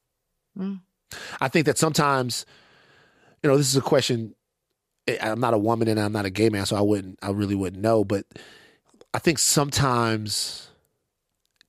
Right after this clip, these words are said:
Speaker 2: kinship brings a familiarity,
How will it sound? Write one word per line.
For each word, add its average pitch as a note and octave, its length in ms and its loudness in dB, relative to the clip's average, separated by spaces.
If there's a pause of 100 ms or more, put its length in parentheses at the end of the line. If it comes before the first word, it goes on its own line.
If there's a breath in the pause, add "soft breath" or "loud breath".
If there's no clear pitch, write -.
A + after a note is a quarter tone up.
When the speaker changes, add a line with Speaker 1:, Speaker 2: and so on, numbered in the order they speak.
Speaker 2:
kinship D3 640 2 (100)
brings A#2+ 400 0
a A#2 40 0
familiarity, A2+ 1120 4